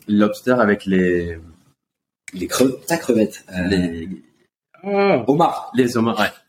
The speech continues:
Speaker 1: Les homards, les langoustes, il disait que les langoustes qui étaient dominantes, elles avaient des plus grosses pinces. Donc, il disait toujours
Speaker 2: <laughs>
Speaker 1: être fier de qui tu es, tu vois.
Speaker 2: Mais oui.
Speaker 1: Et c'est la première règle du livre de Jordan Peterson.
Speaker 2: Ouais.
Speaker 1: Donc,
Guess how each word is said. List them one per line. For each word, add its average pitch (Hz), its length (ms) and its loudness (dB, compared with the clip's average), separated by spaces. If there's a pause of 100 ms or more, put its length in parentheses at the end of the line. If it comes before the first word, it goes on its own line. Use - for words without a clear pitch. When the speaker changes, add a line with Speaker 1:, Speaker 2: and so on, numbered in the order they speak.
(240)
Speaker 1:
Les 104 120 0
homards, 120 240 4
les 123 80 2
langoustes, 113 580 -2 (160)
il 92 100 -12
disait 107 220 -10
que 104 80 -10
les 90 160 -10
langoustes 107 400 0
qui - 80 -4
étaient - 180 -6
dominantes, 104 560 2
elles 85 80 -8
avaient 82 180 -2
des - 100 -20 (100)
plus 104 140 -2
grosses 95 280 -4
pinces. 104 400 0
Donc, - 420 -2
il 110 200 0
disait 139 260 -2
toujours 175 200 2
Speaker 2:
<laughs> 185 340 0 (180)
Speaker 1:
être 160 320 0
fier 185 220 0
de 151 80 -8
qui - 180 -16
tu - 180 -4
es, 147 60 2
tu - 80 -12
vois. 113 80 2
Speaker 2:
Mais 123 60 6
oui. 135 220 2
Speaker 1:
Et 104 40 -16
c'est 113 120 -8
la 117 80 2
première 147 340 2
règle 165 200 2
du - 0 - (100)
livre 120 120 -20
de 117 80 -20
Jordan 117 240 -4
Peterson. 123 380 -12
Speaker 2:
Ouais. 98 80 -6
Speaker 1:
Donc, 85 80 -6